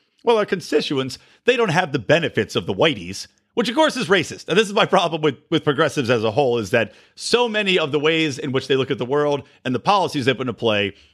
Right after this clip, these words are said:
are in fact exceedingly fucking racist. So anyway, this is the basic finding of this. And it really, <laughs> it really rings true, especially when you think about, like, Hillary Clinton.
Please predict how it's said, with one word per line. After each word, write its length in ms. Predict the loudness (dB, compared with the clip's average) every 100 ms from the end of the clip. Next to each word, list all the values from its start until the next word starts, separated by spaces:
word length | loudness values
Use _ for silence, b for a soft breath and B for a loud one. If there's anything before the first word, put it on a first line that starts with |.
| b
are 180 | 0 0
in 100 | 0
fact 400 | 2 2 2 0
exceedingly 960 | -2 0 0 2 4 2 2 2 2 0 0
fucking 360 | 0 2 0 0
racist. 720 | -2 0 -2 -4 -8 -10 -20 _ _ b b b b b
So 180 | 0 4
anyway, 420 | 4 4 2 0 -10 _ _ _ _ _ -20 _
this 280 | 0 0 0
is 120 | -2
the 80 | 0
basic 320 | 0 -2 -2
finding 340 | 2 2 2
of 80 | -2
this. 280 | -2 -6 -10 _ 0
And 320 | 2 2 -2 0
it 160 | 0 0
really, 500 | -2 0 0 2 0 -2 _
<laughs> 60 |
it 520 | -10 -6 -4 -4 -8 -12 _ B B B -2 0
really 280 | 0 2 0
rings 440 | 2 0 0 -6
true, 300 | -4 0 0
especially 280 | 2 0 0
when 60 | -2
you 60 |
think 140 | 0 2
about, 160 | 4
like, 120 | 2
Hillary 300 | 0 0 0
Clinton. 440 | 0 -2 -2 -4